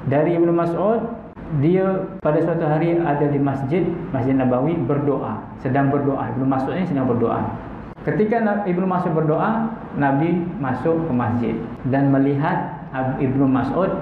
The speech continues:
berdoa. Tengah berdoa, Nabi datang masuk.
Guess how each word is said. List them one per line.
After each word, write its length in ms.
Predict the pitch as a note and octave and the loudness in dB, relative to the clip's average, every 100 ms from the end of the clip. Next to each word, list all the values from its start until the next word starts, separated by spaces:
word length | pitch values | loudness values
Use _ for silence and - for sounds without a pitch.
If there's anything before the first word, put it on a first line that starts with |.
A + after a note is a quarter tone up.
| - C3+ | -4 -2
berdoa. 560 | B2+ B2 B2 A2+ A#2 | 2 2 2 0 -2
Tengah 320 | C#3 C#3+ C#3 | 0 2 2
berdoa, 480 | C#3+ C3+ C#3+ F3+ G3 | 2 2 0 0 -2
Nabi 240 | D3 C#3 C3 | -2 -2 0
datang 400 | B2+ D3+ D3+ C3+ | 0 0 0 0
masuk. 320 | A2+ A#2+ | 0 0